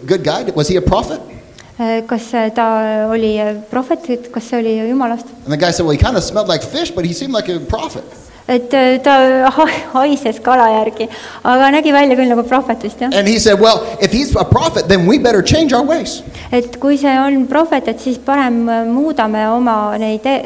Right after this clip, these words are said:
Speaker 2: elu, elamisviise.
Speaker 1: And so tell the whole nation to fast and pray and pray to God.
Speaker 2: Nii et te-, räägi, ütle tervele rahvale, et me, äh, paastuksime ja, äh, muudaksime ennast, et, ja palume Jumalat.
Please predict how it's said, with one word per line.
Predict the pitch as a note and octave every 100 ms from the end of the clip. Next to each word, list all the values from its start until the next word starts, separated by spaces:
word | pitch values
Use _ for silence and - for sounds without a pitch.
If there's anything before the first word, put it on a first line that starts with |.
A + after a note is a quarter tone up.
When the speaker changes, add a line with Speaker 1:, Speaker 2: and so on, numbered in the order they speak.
| C4
Speaker 2:
elu, | C#4 -
elamisviise. | B3+ B3 A3 B3 A#3 G#3+ G3+ -
Speaker 1:
And | F3
so | G3+
tell | E3+ A#3 B3
the | F#3+
whole | A#3+ B3+
nation | B3 B3+ F3
to | D3
fast | - A3 C#4 -
and | A3+ E3+
pray | B3 D#3 E3+ - - - - -
and | E3+
pray | G#3+ A3+
to |
God. | A3 E3+ - - - - - -
Speaker 2:
Nii | C4
et | B3+ B3+
te-, | C#4+ C#4+ C#4
räägi, | C#4+ D4 C#4+ B3 C#4+
ütle | B3+
tervele | B3 D#4 C4 G#3+
rahvale, | A3 A3+ A3+ G#3 G#3+ -
et | A3+ A3+ -
me, | A3+ A3 G#3+ G#3+
äh, | - A3 G#3+ G#3+
paastuksime | C4 C#4+ C#4 B3+ - C4+ B3+ B3+ B3 - -
ja, | A#3 A3 G#3+ G#3+ -
äh, | A3 G#3+ G#3+ G#3+ A3 - A3+
muudaksime | C4 D4+ C4+ - B3 A#3+ A#3+
ennast, | A#3 A#3 - -
et, | A3+ - - A#3+
ja | A3+ A3 G#3+ A3 G#3+ -
palume | B3+ A3
Jumalat. | A3 G#3+ G#3 -